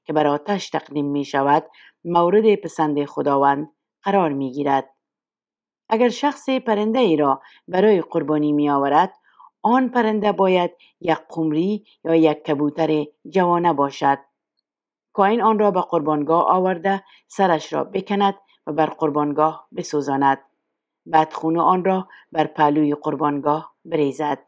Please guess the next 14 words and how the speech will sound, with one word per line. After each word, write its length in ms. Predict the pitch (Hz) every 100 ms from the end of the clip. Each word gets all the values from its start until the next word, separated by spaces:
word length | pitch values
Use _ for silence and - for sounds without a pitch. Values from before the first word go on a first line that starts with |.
| _ _ _ _ _ _ _ _ _
سنگدان 640 | - 233 220 220 254 262
و 80 | 233
مواد 460 | 185 165 165 160 147
داخل 340 | 151 - 190
آن 280 | 190 202 196
را 220 | 208 214 - _
بیرون 380 | 160 165 165 220
کرده، 460 | 214 220 190 220 220 - - -
با 180 | 175 170
پرهایش 680 | 185 170 185 226 226 220 -
به 120 | 165
طرف 400 | 165 156 156 151
شرق 440 | - 220 233 -
قربانگاه 760 | 196 202 185 190 180 190 196